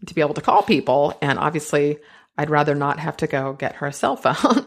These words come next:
<laughs> another number, but this is another way. So that's a little tool. My point is that I, I have set it up in a way that I allow I, myself that time during my day to find those things, to find those resources.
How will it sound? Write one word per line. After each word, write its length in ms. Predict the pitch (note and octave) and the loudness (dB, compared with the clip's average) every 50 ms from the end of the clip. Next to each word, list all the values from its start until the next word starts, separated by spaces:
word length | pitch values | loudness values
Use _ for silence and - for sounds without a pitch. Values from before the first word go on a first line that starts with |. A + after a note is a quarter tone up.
| - - - | -8 -18 -20
<laughs> 140 | - - | -14 -8
another 260 | - F3 E3 D#3 D3+ D3 | -4 -2 0 0 2 4
number, 340 | G#3 B3+ A#3+ F#3+ D#3 D3+ | 4 4 6 6 4 4
but 160 | D3+ D3+ D#3+ - | 6 4 4 2
this 180 | F3 E3+ - | 2 0 0
is 140 | E3 D3+ - | -4 -6 -4
another 200 | - A2+ B2+ C3+ | -6 -6 -6 -4
way. 200 | C#3 F#2+ B2+ C#3 | -4 -6 -6 -8
So 120 | - - D#3 | -10 -8 -4
that's 220 | E3+ E3+ E3 - | -4 -4 -4 -6
a 20 | - | -8
little 160 | D3+ C#3+ C#3+ | -8 -8 -8
tool. 300 | - - C3 A#2+ - - - - - - - - _ _ _ _ _ _ _ _ _ _ _ | -8 -8 -8 -8 -8 -10 -16 -20 -20 -20 -20 -20 _ _ _ _ _ _ _ _ _ _ _
My 180 | - - F4+ F4+ | 0 0 0 0
point 400 | - - A#3 A#3+ A#3+ A#3 A3+ - | -2 -2 -2 0 0 0 0 -2
is 160 | G3 G3 - | -2 2 2
that 400 | G3 F#3 F3 F3 E3 - - - - | 4 4 4 4 2 0 -2 -8 -4
I, 440 | F#3+ G#3+ A3+ A3+ A3+ A3+ A3+ A3+ - - | 0 0 2 2 2 2 0 -2 -4 -4
I 120 | - F#3+ G#3 | 0 2 2
have 160 | A3+ A#3+ A3+ | 4 2 2
set 360 | - - - - F#3+ G3 A3 A#3 | -2 -6 -2 0 0 2 2 0
it 140 | A3+ - - | -2 0 0
up 220 | - E3+ E3+ - G3 | 0 0 2 0 -2
in 80 | F3+ | -4
a 60 | E3 | -2
way 240 | D3+ D3+ C#3 C3+ C#3+ | 0 0 2 2 2
that 140 | D3+ D#3 C#3+ | 2 2 2
I 60 | C#3 | 2
allow 340 | C3+ C#3 C#3+ D3 D#3+ F3+ F#3+ | 0 0 0 0 0 2 2
I, 200 | F#3+ G3 G3+ - - _ | 2 0 0 -2 -6 _
myself 540 | F3 E3+ D#3+ D#3+ - - C#3 A#2 D#3 - - | -2 0 0 0 0 0 -2 -2 -2 -2 0
that 240 | F#3+ G3+ A3 - - | 2 2 2 0 -4
time 400 | - - G2+ G#2+ A#2 D#3 D#3 D#3 | -4 -4 -2 -2 -2 -4 -8 -2
during 280 | - G#3 A#3 C4 C4+ C4 | 0 0 2 2 0 0
my 140 | B3 G#3 | 0 0
day 260 | F3 - G#2 G#2+ B2+ C3+ | 2 2 2 0 0 -2
to 140 | - - D3 | -4 -6 -6
find 320 | - - G#3+ A3+ A#3+ A3 | 0 2 4 4 4 4
those 200 | A3 G#3+ G3+ G#3 | 2 0 0 0
things, 420 | - D#3 B2+ A#2+ A#2 B2 C#3+ - - | 0 0 0 0 -2 -4 -8 -8 -8
to 100 | - - | -10 -4
find 300 | - - F#3+ G#3+ A3 A3 | 0 0 2 2 2 0
those 160 | G#3+ G#3 - | 0 0 0
resources. 720 | C#3 A#2 - - D3+ B2+ C3+ - - B2+ C3+ C#3 - - | -2 -4 -2 -2 -2 -2 -2 -2 -4 -6 -6 -6 -10 -16